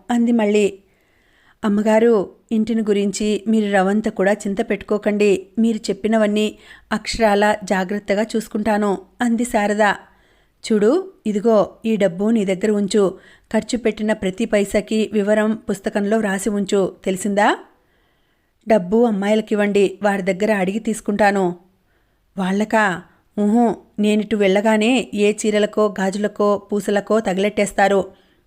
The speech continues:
నీ దగ్గరే ఉంచు. చూడు, ప్రసాద్కి ఇంజెక్షన్లు తెప్పించాలి, నాన్నకి పళ్ళు, టానిక్కులు కొనాలి. ఈ ఖర్చంతా ఉంటుంది, నీ దగ్గరే జాగ్రత్తగా దాయి. డ్రాయరు తాళం చెవి కూడా ఇచ్చింది." శారద డబ్బు తీసుకుని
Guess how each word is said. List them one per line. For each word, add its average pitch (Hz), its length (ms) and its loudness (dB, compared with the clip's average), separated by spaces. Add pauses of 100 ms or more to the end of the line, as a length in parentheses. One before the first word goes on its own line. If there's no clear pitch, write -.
నీ 214 120 4
దగ్గరే 226 300 2
ఉంచు. 208 420 0 (300)
చూడు, 233 280 2 (360)
ప్రసాద్కి 202 520 0
ఇంజెక్షన్లు 202 640 -2
తెప్పించాలి, 202 760 0 (320)
నాన్నకి 202 540 -2
పళ్ళు, 196 640 0
టానిక్కులు 196 460 -2
కొనాలి. 202 560 0 (340)
ఈ 240 80 2
ఖర్చంతా 226 580 0
ఉంటుంది, 208 560 0 (100)
నీ 208 140 0
దగ్గరే 208 380 0
జాగ్రత్తగా 196 560 -2
దాయి. 208 520 0 (400)
డ్రాయరు 214 680 -8 (160)
తాళం 202 280 -2
చెవి 220 220 -2
కూడా 208 240 0
ఇచ్చింది." 214 580 0 (540)
శారద 247 340 2
డబ్బు 233 340 0
తీసుకుని 220 640 0